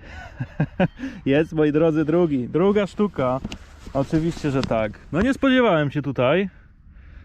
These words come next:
Przyznam szczerze, nie spodziewałem się. Dobra, zdejmijmy rękawiczkę, bo takich drobinek to w rękawiczkach nie ma czucia za bardzo.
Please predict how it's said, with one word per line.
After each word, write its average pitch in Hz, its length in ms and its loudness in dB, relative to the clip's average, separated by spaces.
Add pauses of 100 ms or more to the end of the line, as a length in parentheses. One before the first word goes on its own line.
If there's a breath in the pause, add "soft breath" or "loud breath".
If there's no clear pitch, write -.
(320 soft breath)
Przyznam 147 420 4
szczerze, 131 520 0
nie 180 140 -2
spodziewałem 165 640 0
się. 131 380 -2
Dobra, 120 280 -2
zdejmijmy 139 400 -2
rękawiczkę, 135 560 -2
bo 131 200 0 (440 loud breath)
takich 131 260 -4
drobinek 135 420 0
to 131 100 -4
w 117 80 -4
rękawiczkach 123 520 -4
nie 135 100 0
ma 127 120 0
czucia 139 340 0
za 127 120 2
bardzo. 120 500 0